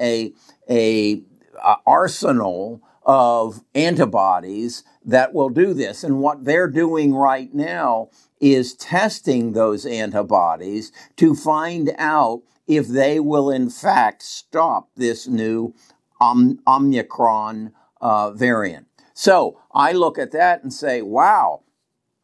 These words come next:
that, that is, makes Regeneron potentially a good buy in the stock market." Then what I did was I went to my,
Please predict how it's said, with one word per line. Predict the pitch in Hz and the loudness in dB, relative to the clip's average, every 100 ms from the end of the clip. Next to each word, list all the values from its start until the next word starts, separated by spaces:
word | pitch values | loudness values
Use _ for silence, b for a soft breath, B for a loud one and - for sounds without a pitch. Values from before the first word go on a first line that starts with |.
| _ _ - - | _ _ -20 -6
that, | 110 127 147 208 - _ _ _ | 2 4 4 2 -2 _ _ _
that | 120 135 151 160 _ | 0 2 2 0 _
is, | 143 127 127 123 - - | 0 2 0 -4 -10 0
makes | 135 123 117 | 2 2 -2
Regeneron | 127 120 101 143 226 170 110 101 113 | -2 -2 0 0 2 2 2 -2 -8
potentially | 117 - - 180 240 240 120 101 92 113 - b _ | -10 -12 -4 0 0 -2 -4 -4 -6 -6 -12 b _
a | 139 143 | 2 2
good | 120 107 139 143 147 120 | 0 2 4 4 2 0
buy | 139 175 156 90 85 104 117 | 0 0 -2 -4 -8 -14 -8
in | 127 | -6
the | 131 | -6
stock | 127 180 190 123 | -2 0 0 -2
market." | 104 82 - b - | -8 -10 -16 b -2
Then | 120 214 294 | 0 2 2
what | 247 180 | 4 4
I | 113 110 | 0 -4
did | 113 113 110 117 | -6 -6 -6 -8
was | 117 117 | -10 -8
I | 123 123 | -4 -4
went | 131 143 151 - | -2 -4 -4 -6
to | - 143 | -2 0
my, | 127 127 135 156 | 0 0 0 -2